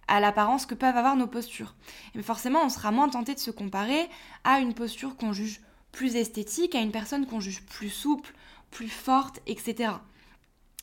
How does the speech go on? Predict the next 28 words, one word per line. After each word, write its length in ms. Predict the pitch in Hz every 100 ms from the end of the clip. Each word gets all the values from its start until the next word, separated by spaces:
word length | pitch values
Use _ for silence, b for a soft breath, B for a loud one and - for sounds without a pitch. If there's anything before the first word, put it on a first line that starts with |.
| -
Donc 140 | 226
voilà 240 | 226 247 302
ce 40 |
qu'on 140 | 294 226
peut 120 | 247
en 120 | 233
retirer 400 | 226 226 247 269
en 120 | 277
tout 120 | 220
cas. 260 | 208 254 320 B B B B B -
Euh, 380 | 226 226 226
le 160 | 220 240
but, 160 | 233 339
ça 160 | 277
serait 200 | 254 240
vraiment 260 | 226 240 330
de 80 | 269
lâcher 280 | 220 226
de 60 | 214
vue 160 | 220 285
l'apparence 480 | 226 220 214 233
de 100 | 202
ces 160 | 196 190
postures 420 | - 185 - 277
et 60 | 220
de 60 |
leur 140 | 196 190
réalisation, 640 | 190 180 175 170 - 359